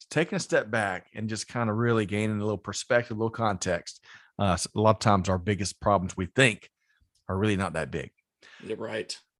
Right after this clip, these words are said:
Speaker 1: All right. So Rob Tiffany, we're gonna have you back. Thank you so much for your time here today. Um, really appreciate all that you've shared. I mean, we, we really, we touched on it all,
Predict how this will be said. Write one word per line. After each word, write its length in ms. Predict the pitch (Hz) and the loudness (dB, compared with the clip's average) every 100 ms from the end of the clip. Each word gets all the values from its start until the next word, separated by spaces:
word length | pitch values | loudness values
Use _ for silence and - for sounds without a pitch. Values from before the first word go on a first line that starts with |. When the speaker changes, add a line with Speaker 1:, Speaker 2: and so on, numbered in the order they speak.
| - | 4
Speaker 1:
All 80 | 147 | 6
right. 260 | 117 92 - | 6 4 -2
So 140 | - 127 | 0 4
Rob 340 | 117 139 151 | 8 8 8
Tiffany, 540 | - 139 - 117 110 - _ | 4 2 2 -4 -4 -8 _
we're 80 | 104 | -8
gonna 200 | 120 127 | -2 0
have 160 | 135 120 | 2 0
you 80 | 110 | 2
back. 320 | 110 107 - _ | 2 2 -2 _
Thank 220 | 139 139 | -2 -2
you 60 | 113 | -2
so 180 | - 131 | 2 4
much 500 | 127 104 - - - _ | 4 2 -2 -10 -14 _
for 100 | - | -2
your 100 | 107 | -2
time 380 | - 127 120 110 | 0 2 2 2
here 200 | 95 110 | 2 0
today. 480 | 98 95 95 87 82 _ - - - | 0 0 0 0 -4 _ -20 -20 -6
Um, 260 | 104 98 - | -2 0 0
really 260 | 117 131 | 4 6
appreciate 760 | 123 123 123 104 107 98 87 - - | 6 4 2 4 2 0 -2 -8 2
all 160 | 110 113 | 6 6
that 160 | 110 | 4
you've 160 | 104 101 | 0 -2
shared. 560 | - 117 120 120 101 - _ _ _ | 0 2 4 4 0 -6 _ _ _
I 40 | 104 | 0
mean, 120 | 107 | 4
we, 100 | 131 | 4
we 140 | 180 151 | 6 8
really, 220 | 170 147 | 8 6
we 180 | 143 139 | 4 0
touched 320 | - 156 - | 2 2 2
on 100 | 139 | 2
it 80 | 127 | 4
all, 360 | 131 78 - | 4 2 -6